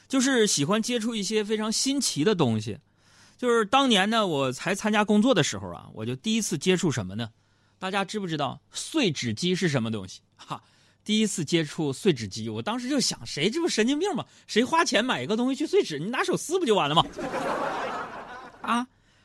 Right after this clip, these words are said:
然后呢，我当时我脑子一抽筋，我就拿出一块钱，我就塞进去了，哈，然后打开碎纸机那个舱门，我就把预先放在里边的两块钱我就拿出来了，然后身边有保洁阿姨呀、各个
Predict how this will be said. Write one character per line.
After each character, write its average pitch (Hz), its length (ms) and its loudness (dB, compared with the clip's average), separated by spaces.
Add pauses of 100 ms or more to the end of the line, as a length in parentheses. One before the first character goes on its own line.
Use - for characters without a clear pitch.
(220)
然 240 160 6
后 320 140 6
呢， 247 180 4
我 180 160 2
当 269 260 0
时 233 120 -2
我 254 100 0
脑 185 160 2
子 196 80 -2
一 226 60 0
抽 220 180 4
筋， 190 180 -2
我 135 80 -6
就 156 80 -4
拿 165 160 -2
出 185 120 -4
一 196 80 -2
块 190 120 2
钱， 135 280 -2
我 127 80 -4
就 131 60 -2
塞 180 220 2
进 175 160 4
去 131 100 -2
了， 98 100 -6 (640)
哈， 131 300 -2 (320)
然 214 140 0
后 226 40 0
打 165 180 6
开 196 200 6
碎 220 280 0
纸 135 140 -2
机 175 180 -2
那 190 80 0
个 170 60 -2
舱 196 220 -2
门， 143 200 0 (100)
我 113 180 -8
就 175 80 -4
把 123 180 -2
预 180 200 0
先 185 200 2
放 196 160 0
在 180 80 2
里 131 120 2
边 143 180 2
的 143 100 2
两 127 200 2
块 247 120 10
钱 147 200 2
我 120 60 -4
就 117 100 -4
拿 123 160 2
出 196 120 0
来 123 100 0
了， 90 80 -12 (500)
然 123 100 -12
后 - 20 -8
身 160 180 -6
边 151 180 0
有 117 180 -2
保 110 180 -8
洁 135 100 -4
阿 151 160 -4
姨 120 160 -6
呀、 143 160 -2
各 143 200 -6
个 120 220 -2